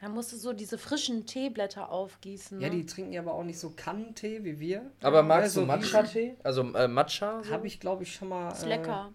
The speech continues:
Speaker 3: Ja.
Speaker 2: getrunken.
Speaker 3: Das find,
Speaker 2: Fand ich,
Speaker 3: find ich
Speaker 2: glaub ich,
Speaker 3: auch
Speaker 2: auch ganz
Speaker 3: cool.
Speaker 2: gut.
Speaker 3: Ma-, zum Beispiel hier auch von Matcha, das Koffein, das vertrage ich zum Beispiel besser als von einem Kaffee, obwohl das halt auch so krass koffeinhaltig ist.
Speaker 1: Nee, das ist nicht Koffein, Tein.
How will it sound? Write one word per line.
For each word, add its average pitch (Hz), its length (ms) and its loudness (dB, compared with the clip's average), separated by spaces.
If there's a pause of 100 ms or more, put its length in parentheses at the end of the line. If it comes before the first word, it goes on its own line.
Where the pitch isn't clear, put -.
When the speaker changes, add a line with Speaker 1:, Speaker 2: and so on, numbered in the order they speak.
Speaker 3:
Ja. 131 300 0
Speaker 2:
getrunken. 165 560 -8
Speaker 3:
Das - 100 -8
find, 170 180 -2
Speaker 2:
Fand 208 140 -4
ich, 202 60 -6
Speaker 3:
find 165 140 0
ich 160 40 0
Speaker 2:
glaub - 140 4
ich, - 40 4
Speaker 3:
auch - 60 -4
Speaker 2:
auch - 40 -20
ganz 127 140 -2
Speaker 3:
cool. 123 200 -2
Speaker 2:
gut. 151 220 -10 (720)
Speaker 3:
Ma-, 156 260 2
zum 202 180 2
Beispiel 220 360 8
hier 214 180 8
auch 165 80 6
von 139 200 -2
Matcha, 170 440 2
das 160 180 2
Koffein, 135 540 -8
das 143 160 -2
vertrage 147 340 -2
ich 131 180 -12
zum - 140 -8
Beispiel 131 240 -4
besser 165 480 0
als 214 320 0
von 208 140 0
einem 202 80 -4
Kaffee, 220 340 0
obwohl 139 320 6
das 160 200 6
halt 139 120 2
auch 185 160 6
so 131 160 -2
krass 170 260 0
koffeinhaltig 143 680 -2
ist. 240 160 0
Speaker 1:
Nee, 247 140 -2
das 247 200 -2
ist 277 60 -4
nicht 247 160 -8
Koffein, 269 500 -8
Tein. 196 560 -12